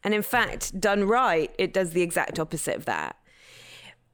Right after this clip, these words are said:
The more curious you get about yourself, the more space you will create for yourself between a thought and an emotional reaction to it, and then a physical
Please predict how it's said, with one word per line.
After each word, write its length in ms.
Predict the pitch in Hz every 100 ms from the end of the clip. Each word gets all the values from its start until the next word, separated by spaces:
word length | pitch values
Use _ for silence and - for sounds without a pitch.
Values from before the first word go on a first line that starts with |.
| _ _ _ _ _ _ _ _ _ _ _ _ _ _
The 160 | 202 220
more 300 | 220 240 269
curious 800 | - - 247 269 285 233 190 -
you 100 | 185
get 260 | 180 180 -
about 300 | 160 156 -
yourself, 800 | 160 - 139 131 165 202 - - - - - - - - - - - _ _ - _
the 360 | 170 185 214 202 _ _ _ _ _ _ -
more 640 | 220 220 226 226 220 214
space 720 | - - - 240 285 269 -
you 120 | 208
will 140 | 190 185
create 500 | - 202 190 190 -
for 100 | 185
yourself 460 | 185 180 165 156
between 380 | 175 - 196 190
a 40 |
thought 460 | 180 - 175 170 - -
and 140 | 180
an 120 | 170
emotional 480 | 170 170 170 - 175
reaction 500 | 160 165 - - 175
to 220 | 151 180 165
it, 320 | 147 - - -
and 180 | 175 165
then 380 | 175 175 170 170 - -
a 80 | 185
physical 880 | - - 226 208 202 196 165 160